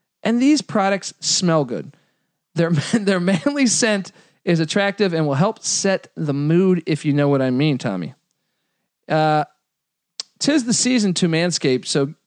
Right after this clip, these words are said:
get yourself, your dad, your brother, your friends, the best gift of all, the Manscaped Perfect Package two point oh. Eighty-five percent of women think bad grooming is a major turnoff," says Doctor Drew.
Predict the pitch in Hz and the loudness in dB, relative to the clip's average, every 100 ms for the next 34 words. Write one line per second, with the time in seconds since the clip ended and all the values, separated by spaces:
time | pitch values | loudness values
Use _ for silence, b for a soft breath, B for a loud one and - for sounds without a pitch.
0 | _ 440 427 294 - 262 226 - 208 175 | _ -4 -2 -2 0 0 0 -4 -6 0
1 | 214 220 196 160 190 208 208 196 - _ | 0 0 0 -2 0 2 2 0 -4 _
2 | _ _ 165 - 214 214 202 180 _ _ | _ _ -6 -4 -2 -2 -2 -8 _ _
3 | _ 151 147 190 185 185 156 151 160 151 | _ -8 0 0 0 -2 -4 0 2 2
4 | 147 b b 156 156 165 156 160 147 - | 0 b b -4 -2 -2 -2 -2 -4 -6
5 | _ - 214 160 - 165 143 143 - 160 | _ -4 -2 -2 -2 -2 -2 -4 -4 -2
6 | 147 143 147 151 b b b b _ 185 | -2 0 0 -2 b b b b _ 0
7 | 277 294 135 - 196 233 202 147 - 214 | 2 2 0 -2 -2 0 -2 -6 -4 -2
8 | 156 131 208 127 123 135 - 135 190 165 | -2 -2 -2 -4 -4 -6 -4 -2 -2 -2
9 | 156 180 139 131 151 143 151 175 147 - | -2 -2 -2 -2 -2 0 -2 -4 -4 -10
10 | - 135 117 120 120 113 117 123 | -6 -4 -2 -4 -4 -6 -4 -6